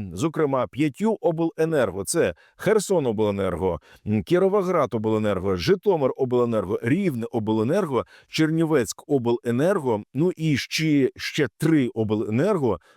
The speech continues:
зокрема, м, е, е, Севастополь обленерго, яка зараз на окупованій території. Тобто ви собі уявляєте, компанія, яка володіє, м, обленерго в Україні, вона тим часом володіє ще і обленерго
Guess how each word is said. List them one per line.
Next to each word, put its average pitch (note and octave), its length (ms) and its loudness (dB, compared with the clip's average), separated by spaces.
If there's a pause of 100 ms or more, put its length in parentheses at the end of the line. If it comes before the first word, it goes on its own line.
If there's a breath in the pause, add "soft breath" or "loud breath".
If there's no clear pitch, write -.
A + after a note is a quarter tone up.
зокрема, B2 720 0
м, G2 500 0
е, F#2+ 540 0 (300 loud breath)
е, D#2+ 180 -4
Севастополь B2 640 0
обленерго, C#3+ 540 -2
яка C#3 240 -2
зараз B2+ 360 -2
на A#2 140 0
окупованій B2+ 540 0
території. A#2+ 420 -2
Тобто A#2+ 200 -4
ви B2+ 100 2
собі B2+ 180 -4
уявляєте, C#3 500 2 (260 loud breath)
компанія, C#3 640 0
яка C3 400 0
володіє, B2+ 680 0 (300 soft breath)
м, A2 220 -2
обленерго C#3+ 1040 0
в G2+ 200 -2
Україні, A#2+ 880 0
вона C3 340 0
тим A2 220 -6
часом F#3 380 -2
володіє C#3 420 0
ще D3 320 -4
і B2 340 2
обленерго B2 800 0